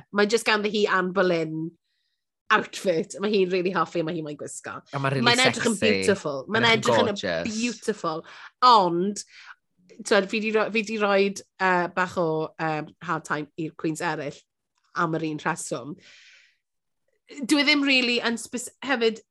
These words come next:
Speaker 1: pan ti'n meddwl am Horrible Histories, ti ddim yn mynd i fynd, "O, ie, Anne
Speaker 2: Ie.
Speaker 1: Boleyn."
Speaker 2: Do hwn ddim yn really
Speaker 1: I don't
Speaker 2: excited
Speaker 1: know.
Speaker 2: fi. It's, she looks
Speaker 1: A mae,
Speaker 2: pretty.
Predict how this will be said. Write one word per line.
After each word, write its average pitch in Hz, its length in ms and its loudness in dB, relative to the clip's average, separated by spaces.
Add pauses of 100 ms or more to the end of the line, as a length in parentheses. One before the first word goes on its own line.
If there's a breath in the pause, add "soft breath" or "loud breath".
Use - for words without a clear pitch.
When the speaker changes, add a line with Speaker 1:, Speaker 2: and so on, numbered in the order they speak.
(100)
Speaker 1:
pan 247 160 -2
ti'n 269 140 -4
meddwl 226 180 -2
am 220 80 -4
Horrible 202 460 -2
Histories, 160 720 -12
ti 196 100 -20
ddim 196 160 -14
yn 196 80 -12
mynd 180 140 -12
i 165 80 -12
fynd, - 100 -14
"O, 320 160 -2
ie, 302 240 -2 (640 loud breath)
Anne 107 160 -8
Speaker 2:
Ie. 107 60 -8
Speaker 1:
Boleyn." 160 360 -2 (300)
Speaker 2:
Do 143 160 2
hwn 147 160 4
ddim 127 160 -2
yn 117 60 2
really 107 160 0
Speaker 1:
I - 80 0
don't - 100 2
Speaker 2:
excited 98 160 -4
Speaker 1:
know. 95 160 -4
Speaker 2:
fi. 95 240 -2
It's, - 160 -6
she 208 160 0
looks 196 140 2
Speaker 1:
A - 20 -20
mae, 143 160 2
Speaker 2:
pretty. 339 340 6